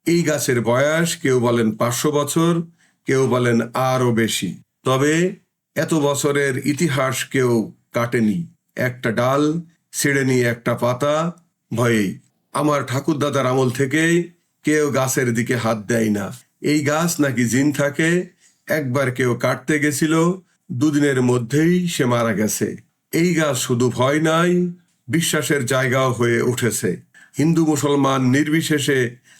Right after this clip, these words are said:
আসে মানত করতে। কেউ ইট বেঁধে রাখে গাছের গায়ে, কেউ মাথা ঠেকায়, কেউ আসে ধুলিমাটি নিতে, অসুস্থ মানুষ বা প্রাণীর গায়ে দেওয়ার জন্য।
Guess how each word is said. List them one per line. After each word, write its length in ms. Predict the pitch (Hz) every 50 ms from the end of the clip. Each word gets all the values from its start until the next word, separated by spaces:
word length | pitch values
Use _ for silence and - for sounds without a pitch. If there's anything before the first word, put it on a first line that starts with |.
| - -
আসে 260 | 135 123 123 - 139
মানত 420 | 127 123 123 139 143 135 - -
করতে। 520 | - 131 117 110 - - - 110 98 92 - - _ _ _ _ -
কেউ 280 | - 147 147 147 147
ইট 140 | 156 165 156
বেঁধে 360 | 147 143 165 165 143 139 156
রাখে 580 | 156 156 151 151 - 160 160 160 165 175 175 170 - _ _ _ _ _ - - 127
গাছের 640 | 135 135 127 - 147 135 135 131 127 117 117 - - _ _ _ - 117
গায়ে, 580 | 117 117 123 135 143 151 156 165 170 175 180 - _ _ _ _ _ _
কেউ 220 | - 147 139 139 123
মাথা 280 | 127 127 131 127 151
ঠেকায়, 640 | 139 151 151 147 123 156 151 151 151 156 156 170 180 - _ _ _ _ _ -
কেউ 260 | 143 143 147 143 143
আসে 240 | 139 131 123 147 131
ধুলিমাটি 540 | 123 113 127 143 147 143 143 135 123 131 123
নিতে, 540 | 123 123 110 139 143 147 156 165 170 175 180 - _ _ _ - - - -
অসুস্থ 560 | - 151 147 - 185 196 180 - - - 175 156 139 120 107 - - _ _ _ _ _ _ -
মানুষ 440 | 117 131 139 165 170 175 175 156 143
বা 160 | 131 151 143
প্রাণীর 440 | - 139 135 139 135 135 135 127 120
গায়ে 200 | 107 - 123 120
দেওয়ার 400 | 117 110 120 117 113 110 107 101
জন্য। 520 | 92 113 113 113 107 101 98 101 - -